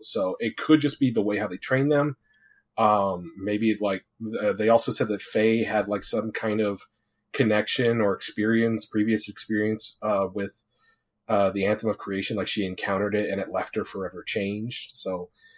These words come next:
maybe, like, that has to do with, like, maybe you see it and you're blind for a little while or something, you know,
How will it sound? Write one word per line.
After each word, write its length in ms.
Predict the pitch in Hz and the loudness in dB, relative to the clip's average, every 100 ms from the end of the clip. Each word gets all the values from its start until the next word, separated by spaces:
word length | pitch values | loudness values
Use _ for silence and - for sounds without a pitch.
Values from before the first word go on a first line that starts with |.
| - - _ | -20 -20 _
maybe, 360 | 104 104 104 104 | -2 0 4 2
like, 240 | 101 92 | 2 -2
that 160 | - 95 | -4 -2
has 200 | 101 95 | -2 -4
to 60 | 95 | -6
do 100 | 95 | -6
with, 80 | |
like, 100 | 92 | -4
maybe 180 | 92 92 | -6 -6
you 140 | 90 98 | -6 -4
see 340 | - 107 104 | -4 0 2
it 100 | 113 | 0
and 200 | 92 92 | -4 -6
you're 180 | 95 87 | -8 -8
blind 480 | 90 90 95 107 107 | -6 -2 0 -2 -2
for 120 | 120 | -2
a 60 | |
little 200 | 113 117 113 | -2 0 2
while 440 | 110 113 117 113 | 4 4 2 2
or 180 | 117 113 | 0 -2
something, 640 | - 113 120 117 117 - | -4 -4 -2 -2 -4 -10
you 80 | 104 | -10
know, 320 | 95 92 92 | -8 -8 -10